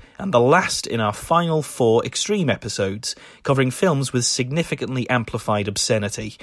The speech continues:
violence, and themes altogether. After Necrophilia,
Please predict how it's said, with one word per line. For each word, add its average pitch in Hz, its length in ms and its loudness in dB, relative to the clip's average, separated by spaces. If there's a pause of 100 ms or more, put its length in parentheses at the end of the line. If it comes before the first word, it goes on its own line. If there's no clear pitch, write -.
(320)
violence, 117 560 4
and 98 200 -4
themes 104 380 -4
altogether. 135 580 2 (480)
After 107 280 -2
Necrophilia, 143 800 0